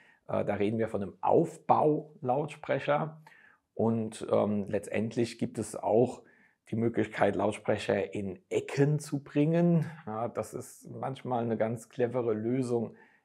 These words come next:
im Outdoor-Bereich, also Überdachung, wenn man dann zwischen zwei, ähm, Balken irgendwas, äh, verstecken will. Gab es auch schon in Kinos, äh, aufwendigen Kinos hat man das gerne gemacht.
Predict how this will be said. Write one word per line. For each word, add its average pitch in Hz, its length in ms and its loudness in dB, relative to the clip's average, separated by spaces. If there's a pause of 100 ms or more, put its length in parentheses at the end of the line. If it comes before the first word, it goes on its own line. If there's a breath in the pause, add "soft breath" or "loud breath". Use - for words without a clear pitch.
im - 160 -10
Outdoor-Bereich, 143 1200 2
also 90 200 -10
Überdachung, 113 840 4
wenn 98 80 -4
man 98 120 -6
dann 95 160 -8
zwischen - 320 -8
zwei, 110 560 0 (520 soft breath)
ähm, 95 360 0
Balken 127 560 0
irgendwas, 113 640 2
äh, 110 160 -2
verstecken 113 580 -4
will. 110 180 4
Gab 104 240 2
es 98 120 -4
auch 101 120 -4
schon 104 200 -4
in 101 120 -12
Kinos, 120 760 -6
äh, - 60 -4
aufwendigen 110 680 -6
Kinos 123 260 -10
hat - 140 -6
man 131 80 -12
das - 160 -14
gerne 110 260 -2
gemacht. 120 400 -4